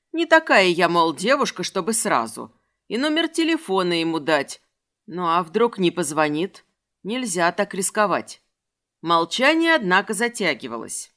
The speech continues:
Алла всё никак не могла придумать, как лучше себя повести. Отец всегда говорил, споря с матерью:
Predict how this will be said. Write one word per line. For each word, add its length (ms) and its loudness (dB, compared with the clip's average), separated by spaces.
Алла 340 2
всё 220 -4
никак 520 -2
не 120 -2
могла 320 2
придумать, 640 -4
как 260 -2
лучше 320 -4
себя 320 -2
повести. 760 -6
Отец 440 -2
всегда 420 0
говорил, 480 0
споря 380 0
с 120 -4
матерью: 720 -4